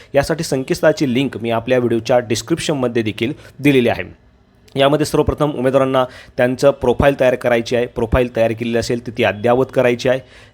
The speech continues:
त्यानंतर मित्रांनो, उमेदवारांनी खात्याची केवायसी करणं देखील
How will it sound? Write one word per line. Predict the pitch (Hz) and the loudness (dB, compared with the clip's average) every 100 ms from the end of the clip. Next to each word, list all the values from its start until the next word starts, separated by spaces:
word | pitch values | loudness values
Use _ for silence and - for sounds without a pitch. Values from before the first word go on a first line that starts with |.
| - | 2
त्यानंतर | 160 165 170 | 4 4 0
मित्रांनो, | 156 147 147 143 143 151 - | -2 2 2 2 -2 -6 -10
उमेदवारांनी | 117 127 135 139 135 143 | -4 0 2 2 2 -4
खात्याची | - 113 123 117 | -6 -4 -4 -4
केवायसी | 127 120 113 123 147 | -4 0 2 2 -2
करणं | 127 113 117 | -4 -2 -2
देखील | 107 123 | -4 -4